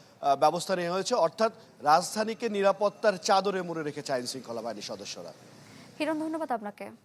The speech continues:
Speaker 2: দর্শক, রাজধানীর সার্বিক নিরাপত্তা পরিস্থিতির খবর জানাচ্ছিলেন সহকর্মী হিরণ খান। দুপুরে জাতির উদ্দেশ্যে ভাষণ দেবেন প্রধান উপদেষ্টা ডক্টর মোহাম্মদ ইউনূস। বাংলাদেশ টেলিভিশন, বিটিভি নিউজ এবং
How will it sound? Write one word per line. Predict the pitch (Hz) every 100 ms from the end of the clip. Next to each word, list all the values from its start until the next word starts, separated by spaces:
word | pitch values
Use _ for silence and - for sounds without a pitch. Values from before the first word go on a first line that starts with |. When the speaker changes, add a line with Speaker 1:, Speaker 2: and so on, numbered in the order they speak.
| _ _ _ _ _ _ _ _ - - - _ _ _ _
Speaker 2:
দর্শক, | 294 302 311
রাজধানীর | 277 247 302
সার্বিক | - 285 254 262
নিরাপত্তা | 254 240 254 254
পরিস্থিতির | 247 233 233 - 233 226
খবর | - 262 294
জানাচ্ছিলেন | 254 220 208 - 254
সহকর্মী | - 247 240 233 226 220 -
হিরণ | 214 -
খান। | - - _ _ _ - - _ _ _ _ _ -
দুপুরে | 311 381 349 254
জাতির | 233 262 311 330
উদ্দেশ্যে | 311 285 -
ভাষণ | 277 - 226 - 233
দেবেন | 220 262 415
প্রধান | 269 240 208
উপদেষ্টা | 208 202 226 - 262
ডক্টর | 233 202 - 202
মোহাম্মদ | 196 214 202 -
ইউনূস। | 202 - - - _ _ _ -
বাংলাদেশ | 254 254 254
টেলিভিশন, | - 254 262 277 - 302
বিটিভি | 254 220 226 220
নিউজ | 214 254 302 -
এবং | 254 277 247